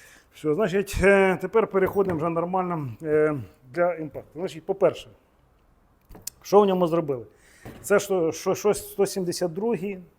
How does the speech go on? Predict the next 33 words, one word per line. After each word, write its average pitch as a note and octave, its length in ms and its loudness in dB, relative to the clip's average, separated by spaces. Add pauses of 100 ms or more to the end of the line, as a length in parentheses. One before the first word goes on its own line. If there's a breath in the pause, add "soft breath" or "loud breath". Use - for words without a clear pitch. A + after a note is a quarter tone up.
(280)
та F3+ 160 0
сама D#3+ 340 -6
штука, G#3 400 -12
тільки E3 300 -16
як B2+ 100 -10
G A#2+ 300 -14 (100)
T-шка. - 240 -20 (1040 soft breath)
Е, B2+ 400 -4 (300)
значить, C3+ 240 -12
що G#3+ 160 2
вони G#3+ 220 4
зробили? D3 440 -2
Красавці. D#3 560 -4 (300)
Е, C3 360 -10
чи-, - 220 -20
чим F#3+ 240 -8
мені F#3 200 -6
дра-, E3 120 0
подобається D#3+ 460 -4
цей D3+ 180 -8
імпакт? B2+ 280 -14 (440 soft breath)
По-перше, F3 400 -2
чотири F#3 340 -2
швидкості. - 640 -10
По-друге, F#3+ 560 -2 (420 soft breath)
у C3 100 -8
нас F3+ 160 2
ще E3 100 -14
тут E3 200 -12
є D#3 340 -6
куча F3 260 -6
програмних D#3 540 -2
режимів. B2+ 320 -10